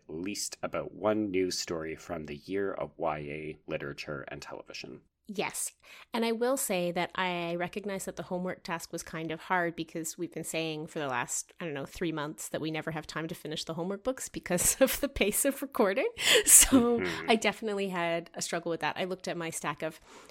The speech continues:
Speaker 2: half-finished, really good Y A books that hopefully I will finish over Christmas. But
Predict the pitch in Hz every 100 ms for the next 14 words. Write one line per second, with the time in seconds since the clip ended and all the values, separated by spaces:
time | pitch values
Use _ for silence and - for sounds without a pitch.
0 | - - 160 - 180 165 170 - - -
1 | - - 240 233 208 190 180 180 180 185
2 | 185 170 175 - 202 294 - - 196 220
3 | 254 - 190 294 294 208 - - - 240
4 | - - - - 160